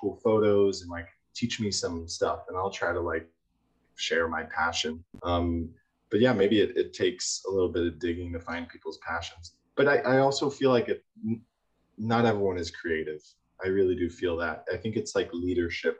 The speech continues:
almost. You have to just be born with it. You, you either like leading people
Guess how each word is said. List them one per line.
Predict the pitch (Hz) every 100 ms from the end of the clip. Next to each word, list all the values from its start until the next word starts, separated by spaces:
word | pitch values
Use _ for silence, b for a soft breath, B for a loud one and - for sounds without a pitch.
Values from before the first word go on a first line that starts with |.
| -
almost. | 80 80 - 90
You |
have | 92 90
to | 87
just | 85 -
be | 87 85
born | 82 82 82
with | 78 -
it. | 80 85
You, | 87 -
you | 90 87
either | 82
like | 82 85 85
leading | 85 90 87 87 87 _ _ _
people | 92 87 87 87 87